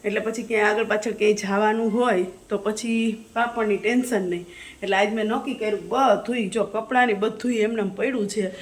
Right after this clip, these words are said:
છતાંય આપણે છે ને પાપડ વણવા બેસી જવાનું છે. આજ જેમ થાવું એમ થાય આખો દિવસમાં, ભલે ગમે એવો થાક લાગે કે ગમે એવો હાથ દુખે, પણ આપણે પાપડ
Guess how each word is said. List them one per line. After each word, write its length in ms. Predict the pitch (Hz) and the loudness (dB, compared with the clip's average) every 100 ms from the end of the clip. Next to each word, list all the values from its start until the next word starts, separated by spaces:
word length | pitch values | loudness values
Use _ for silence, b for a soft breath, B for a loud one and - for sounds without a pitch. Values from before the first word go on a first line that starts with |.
| B B | B B
છતાંય 340 | - 262 262 | -2 4 4
આપણે 400 | - 196 226 269 | 4 0 4 4
છે 120 | 262 269 | 4 4
ને 120 | 226 | 2
પાપડ 400 | - 240 285 254 | 4 4 4 2
વણવા 280 | 233 226 196 | 0 0 0
બેસી 300 | 220 254 220 | 0 0 0
જવાનું 420 | 214 196 185 185 | 2 2 0 0
છે. 120 | 247 | 0
આજ 280 | 202 185 185 | 0 0 -2
જેમ 300 | 240 247 196 - B B - | -4 -2 -4 -8 B B -2
થાવું 320 | 262 240 202 | 2 6 4
એમ 120 | 190 185 | 2 -2
થાય 220 | 262 220 | 2 4
આખો 260 | 202 202 | 4 0
દિવસમાં, 500 | 196 196 185 202 180 | -2 -2 -2 -4 -6
ભલે 200 | 208 220 | -2 0
ગમે 240 | 208 220 214 | 0 0 2
એવો 160 | 190 | 0
થાક 340 | 185 - 208 208 | 0 -2 -2 0
લાગે 360 | 190 185 180 | -2 0 -2
કે 120 | 180 175 | -4 -4
ગમે 260 | 202 208 | -2 0
એવો 160 | 185 170 | -2 -2
હાથ 240 | 190 220 | 0 0
દુખે, 400 | 196 208 214 196 - B B B B - | 0 -4 -2 -4 -4 B B B B -6
પણ 240 | 196 196 | -2 -2
આપણે 340 | - 208 247 | 0 2 4
પાપડ 480 | 233 208 196 240 302 | 4 4 2 2 0